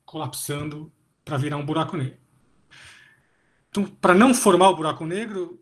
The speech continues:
a ideia desse, dos, de quem advoga por esse, esse tipo de alternativa é que, pouco antes da formação do horizonte, algo acontece onde a matéria para de colapsar e forma algo que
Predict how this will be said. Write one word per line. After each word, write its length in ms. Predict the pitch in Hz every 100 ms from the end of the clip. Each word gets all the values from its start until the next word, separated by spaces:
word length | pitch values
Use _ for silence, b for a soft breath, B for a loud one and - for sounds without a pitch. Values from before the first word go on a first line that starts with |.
| _
a 100 | 170
ideia 580 | 151 135 175 202 175 156 175 _ _ _
desse, 300 | 131 123 147
dos, 340 | 147 127 127 - -
de 160 | 139 123
quem 360 | 123 139 135
advoga 440 | 127 107 131 135 123
por 220 | 123 120
esse, 320 | 123 120 -
esse 180 | - 123
tipo 380 | 123 127 - 120
de 160 | 120
alternativa 680 | 120 - 143 139 - 208 202
é 60 | 185
que, 320 | - 196 -
pouco 320 | 233 262 214
antes 240 | 202 202 -
da 120 | 175
formação 500 | 180 165 131 - 180
do 80 | 156
horizonte, 720 | 139 135 196 226 - 220 - b b b b b b _
algo 340 | 175 202 208
acontece 880 | 180 160 131 165 185 - - 202 202
onde 480 | 180 175 160 175 202
a 80 | -
matéria 320 | 160 143 180
para 240 | 175 180 175
de 80 | 160
colapsar 520 | 160 160 - 175 180
e 40 |
forma 280 | - 202 180
algo 360 | 165 185 180 196
que 180 | -